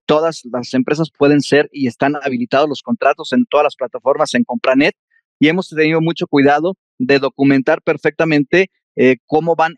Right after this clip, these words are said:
entrando y cómo es el modus operandi. A veces participan tres, a veces participan dos, a veces son asignaciones directas, y todas estas empresas son subcontratadas por la empresa de Manuel Vibriesca, eh,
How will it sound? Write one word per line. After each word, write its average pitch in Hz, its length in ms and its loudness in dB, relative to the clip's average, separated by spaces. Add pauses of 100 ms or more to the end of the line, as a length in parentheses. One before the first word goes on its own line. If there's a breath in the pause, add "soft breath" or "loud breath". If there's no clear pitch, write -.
entrando 156 580 -2 (440)
y 160 80 -14
cómo 160 160 -4
es 160 100 -4
el 147 100 2
modus 156 320 0
operandi. 156 720 -2
A 117 160 0
veces 147 220 -2
participan 139 560 -2
tres, 151 280 0
a 131 60 -8
veces 131 140 -10
participan 127 500 0
dos, 156 340 2 (280)
a 127 100 0
veces 143 440 0
son 147 340 0
asignaciones 135 760 2
directas, 143 760 0
y 156 140 -10
todas 165 260 -2
estas 160 240 -4
empresas 156 720 0 (220)
son 170 280 -2
subcontratadas 160 1000 0 (220)
por 156 280 2
la 135 80 4
empresa 147 400 0 (340)
de 147 380 0
Manuel 147 340 -4
Vibriesca, 147 680 0
eh, 120 480 -6